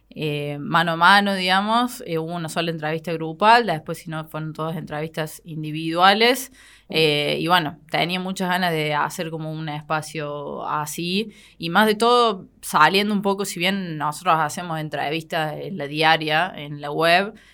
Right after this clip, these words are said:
eh, son muy en-, las notas de la web, digamos, muchas veces son muy de, de justamente de esto, de la diaria, de lo que está pasando. Esto es más como ir más a la historia de vida, a otro tipo de cosas, digamos, por eso también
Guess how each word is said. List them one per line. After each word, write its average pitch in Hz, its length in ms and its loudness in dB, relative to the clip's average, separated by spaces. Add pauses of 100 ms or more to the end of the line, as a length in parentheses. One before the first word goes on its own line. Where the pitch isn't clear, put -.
(140)
eh, 147 600 -2
son 170 220 -8
muy 170 200 -4
en-, 170 160 -8 (320)
las 151 240 -8
notas 170 300 -4
de 165 40 -2
la 147 120 0
web, 175 160 6
digamos, 175 520 0
muchas 165 300 -8
veces 165 220 -4
son 165 140 -6
muy 160 200 -6
de, 156 220 -2
de 151 80 -16
justamente 160 480 -8
de 151 160 0
esto, 156 240 -4
de 143 100 -10
la 143 140 -10
diaria, 160 500 4
de 147 140 -4
lo 143 200 -12
que - 80 -20
está 151 200 -6
pasando. 156 800 2 (260)
Esto 196 240 -2
es 196 60 -2
más 196 180 0
como 180 380 -4
ir 175 180 -6
más 180 260 -2
a 180 40 0
la 170 100 -2
historia 165 380 -4
de 156 80 -2
vida, 170 1120 4
a 143 60 -2
otro 160 300 -4
tipo 160 260 -6
de 151 80 -4
cosas, 160 320 -2
digamos, 147 300 -6
por 120 160 -8
eso 160 220 -8
también 151 560 -4